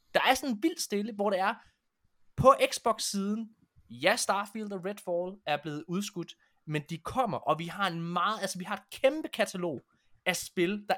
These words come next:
er annonceret til Xbox, som vi ved kommer de næste par år. Fable, Indiana Jones,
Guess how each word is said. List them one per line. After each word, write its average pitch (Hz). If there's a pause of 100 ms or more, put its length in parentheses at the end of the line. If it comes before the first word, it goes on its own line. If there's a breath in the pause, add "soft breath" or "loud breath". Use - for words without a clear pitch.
er 196
annonceret 165 (720)
til - (180)
Xbox, - (760)
som 180
vi 160
ved 196
kommer 170
de 131
næste 143
par 135
år. - (120)
Fable, 196
Indiana 170 (120)
Jones, -